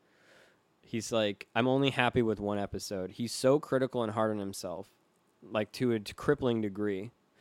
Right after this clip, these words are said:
Um, and I'm so happy for his success. He's so worthy of it, and he's a great mentor, and, and I just think he's the most realistic dude, um, incredibly empowering dude,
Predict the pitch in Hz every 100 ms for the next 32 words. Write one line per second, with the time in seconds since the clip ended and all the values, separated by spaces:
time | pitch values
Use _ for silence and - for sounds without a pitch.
0 | - _ _ - 107 104 104 107 107 -
1 | 131 127 127 127 117 123 113 110 - 107
2 | - 101 - 107 101 104 101 113 104 101
3 | 104 104 101 98 98 92 98 98 98 95
4 | 107 104 92 101 - 104 98 98 92 92
5 | 90 - 95 90 95 95 95 - 104 -
6 | 101 104 101 101 98 98 - _ - -
7 | _ 107 110 110 107 107 104 - - 110
8 | 98 101 101 101 98 - 101 98 95 95
9 | 98 - _ _ 104 101 - 110 104 104
10 | 101 98 104 101 101 98 95 95 95